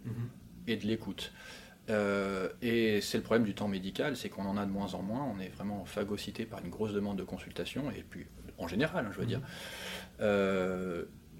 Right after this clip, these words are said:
Speaker 2: et le problème sur la médecine du sommeil, on en parlait tout à l'heure, peu de gens formés, hein, même si on en parle plus maintenant et que les choses se sont organisées, il y a encore pas assez, on va dire, de médecins formés sur cette médecine du sommeil. Euh, les médecins généralistes sont souvent en première ligne,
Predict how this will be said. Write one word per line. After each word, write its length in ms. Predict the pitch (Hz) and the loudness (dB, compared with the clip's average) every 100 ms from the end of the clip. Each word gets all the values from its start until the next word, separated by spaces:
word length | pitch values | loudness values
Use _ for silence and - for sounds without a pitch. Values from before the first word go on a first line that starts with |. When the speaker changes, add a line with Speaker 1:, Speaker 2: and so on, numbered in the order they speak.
| - - - | -14 -12 -6
Speaker 2:
et 180 | - 117 | 0 4
le 140 | 107 139 | 6 6
problème 340 | - 131 131 | 8 10 10
sur 220 | 123 123 | 8 4
la 80 | 110 | 6
médecine 300 | 104 - 107 | 4 2 0
du 100 | 95 | 0
sommeil, 440 | - 85 123 156 | -2 0 2 2
on 120 | 98 101 | 0 -4
en 80 | |
parlait 240 | 87 87 90 | -6 -6 -6
tout 160 | - - | -8 -2
à 60 | |
l'heure, 200 | 95 131 | 0 0
peu 180 | - 120 | 2 2
de 60 | 104 | 2
gens 160 | 104 | 0
formés, 440 | 101 - 92 120 175 | -2 -4 0 0 -2
hein, 160 | 104 95 | -4 -6
même 160 | 95 98 | -4 -4
si 120 | - | -4
on 100 | 92 | -8
en 60 | 82 | -6
parle 180 | 95 - | -6 -4
plus 220 | 104 - | -4 -2
maintenant 260 | 95 104 | 0 0
et 60 | 101 | 0
que 60 | - | -4
les 60 | |
choses 180 | 87 101 | -6 -6
se 100 | - | -6
sont 160 | 90 90 | -4 -2
organisées, 420 | 90 87 90 120 | -2 -2 0 0
il 60 | 127 | 0
y 40 | |
a 40 | |
encore 280 | 92 - - - - - | -2 -6 -8 -12 -20 -2
pas 160 | 120 110 | 4 4
assez, 300 | 87 - 127 | 4 0 0
on 60 | 98 | 2
va 100 | 92 | 2
dire, 160 | 113 | 0
de 100 | 98 | 0
médecins 360 | 92 95 - 101 | -2 -2 -2 -4
formés 420 | - 98 104 95 - | -2 -2 -2 -4 -8
sur 200 | - - | -12 -12
cette 180 | - | -8
médecine 260 | 92 87 92 | -8 -6 -6
du 100 | 92 | -6
sommeil. 380 | - 90 131 156 - - - - - - - - - - - | -6 0 0 -2 -6 -16 -14 -14 -14 -14 -16 -18 -20 -10 6
Euh, 200 | 107 104 | 8 10
les 120 | 123 | 12
médecins 280 | 131 - 135 | 10 10 6
généralistes 540 | 123 123 117 120 123 | 8 6 8 6 4
sont 80 | 104 | 0
souvent 260 | - 135 147 | 0 0 0
en 60 | |
première 300 | 127 113 104 | 0 0 2
ligne, 220 | 90 127 | 0 -2